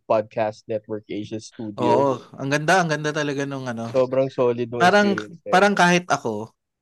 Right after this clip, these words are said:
Speaker 2: natuwa akong panoorin siya ng at least thrice kahit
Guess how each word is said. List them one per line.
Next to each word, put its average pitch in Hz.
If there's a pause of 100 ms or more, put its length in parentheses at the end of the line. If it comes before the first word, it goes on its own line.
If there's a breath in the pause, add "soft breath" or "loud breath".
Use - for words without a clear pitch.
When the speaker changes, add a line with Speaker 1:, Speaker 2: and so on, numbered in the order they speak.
(1200)
Speaker 2:
natuwa 160
akong 156
panoorin 123
siya 107
ng 113
at 117
least 123
thrice 113
kahit 123